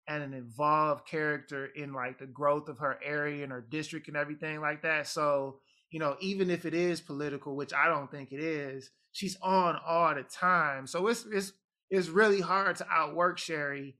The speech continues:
Is, um, I think, you know, if anything, you know, the challenge is gonna be,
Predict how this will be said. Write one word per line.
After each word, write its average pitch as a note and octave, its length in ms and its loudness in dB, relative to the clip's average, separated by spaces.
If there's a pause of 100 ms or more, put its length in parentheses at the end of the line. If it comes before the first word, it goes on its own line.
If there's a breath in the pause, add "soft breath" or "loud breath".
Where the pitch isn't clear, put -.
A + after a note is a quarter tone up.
(240)
Is, D#3+ 240 -2
um, D3+ 500 2
I D#3 60 2
think, D#3+ 300 -6 (240)
you E3 100 -6
know, D3 380 -4 (120)
if D#3+ 320 -6 (280)
anything, D#3 800 -6 (1120)
you F3 80 -4
know, D#3+ 120 0
the D3 100 -4
challenge F3 420 2
is C#3+ 100 -10
gonna D3 260 -6
be, D3 560 -6